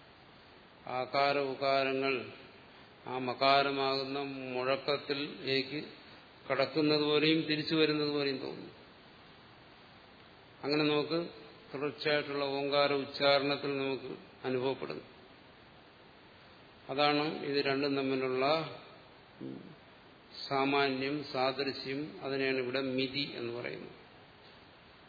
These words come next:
പ്രാജ്ഞൻ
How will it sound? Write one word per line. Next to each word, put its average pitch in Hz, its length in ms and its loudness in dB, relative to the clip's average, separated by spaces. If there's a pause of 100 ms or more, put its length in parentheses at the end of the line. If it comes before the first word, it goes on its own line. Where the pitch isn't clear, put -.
(1900)
പ്രാജ്ഞൻ 139 600 0